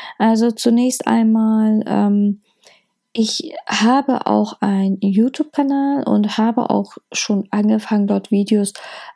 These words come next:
ähm, also Videos oder Vlogs zu drehen und die dort hochzuladen. Allerdings bin ich zeitlich einfach nicht hinterhergekommen,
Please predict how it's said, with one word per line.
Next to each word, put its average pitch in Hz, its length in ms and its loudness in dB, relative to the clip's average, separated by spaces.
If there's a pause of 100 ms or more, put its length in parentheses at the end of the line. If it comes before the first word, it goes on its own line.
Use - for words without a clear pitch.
ähm, 196 560 2
also 190 260 2
Videos 208 480 0
oder 196 260 0
Vlogs - 380 -2
zu 202 140 -2
drehen 214 320 2
und 214 160 2
die 196 80 0
dort 202 320 -2
hochzuladen. 240 760 0 (300)
Allerdings 226 480 2
bin 214 140 -2
ich 214 160 -2
zeitlich 247 480 -2
einfach 220 200 0
nicht 220 140 2
hinterhergekommen, 220 800 0